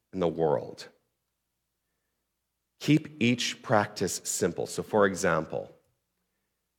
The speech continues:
you can take care of the aspect of mind by reading something new. If you've never picked up Daily Word, pick up Daily Word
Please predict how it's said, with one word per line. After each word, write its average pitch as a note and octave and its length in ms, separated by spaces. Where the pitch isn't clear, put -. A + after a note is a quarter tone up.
you G#2+ 140
can G#2+ 420
take C#3+ 200
care C3 240
of A2 80
the A#2+ 100
aspect A2 460
of F#2 120
mind E2+ 640
by A2+ 80
reading A#2+ 480
something A2+ 560
new. D2 280
If A#2 140
you've C#3+ 160
never C3 220
picked - 280
up - 200
Daily G#2+ 300
Word, G2 440
pick B2+ 160
up C3+ 140
Daily A2 300
Word E2+ 360